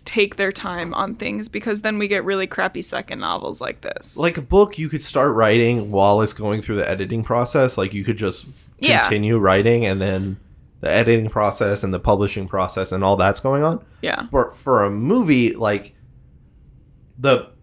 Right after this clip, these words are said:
Speaker 2: process of all that is going up to the release date.
Speaker 1: Yeah.
Speaker 2: Like, you're working up, you're working on the movie up until the release date.
Speaker 1: Yeah, and the movies don't have a huge budget, which is very, very clear
Speaker 2: Yeah.
Speaker 1: when you watch them.
Speaker 2: I mean, like,
Speaker 1: <laughs> Spider Monkey.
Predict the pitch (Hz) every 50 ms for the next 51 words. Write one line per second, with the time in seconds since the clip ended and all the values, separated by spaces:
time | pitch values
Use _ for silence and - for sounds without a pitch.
0 | - - - - - 127 139 - 247 - 262 226 185 - - 123 110 113 104 113
1 | 139 143 123 107 117 147 - - 104 101 - - 113 120 143 127 95 - - -
2 | 107 107 - - - - - 110 107 92 92 95 90 90 95 107 - - - 85
3 | - 78 - - - _ - _ - 226 220 190 131 156 233 - - - - -
4 | _ - 123 120 120 135 139 135 156 156 165 165 170 156 143 139 127 - - -
5 | - - 117 113 123 123 143 170 165 165 165 - 170 156 - - - 107 120 131
6 | 135 120 104 110 120 139 151 151 151 - 110 117 131 - 156 131 120 - 139 131
7 | 123 110 104 104 101 107 110 104 - - - - - - _ _ - 220 220 190
8 | 147 87 - - - 233 240 254 254 233 - - 226 220 226 226 233 240 269 277
9 | 269 262 233 262 247 202 202 202 208 175 156 - - - - - - - - -
10 | - - - - 95 - - 175 185 - - 185 151 147 139 - 143 - 90 80
11 | 202 - - - 160 98 - - - - 95 - - - - - _ - 226 214
12 | 208 208 208 202 175 - - - - - - - - 156 180 185 226 247 240 220
13 | 190 175 165 - 381 392 381 339 302 311 - - - - - - - 165 127 -
14 | - - - - 233 240 - 254 254 269 285 294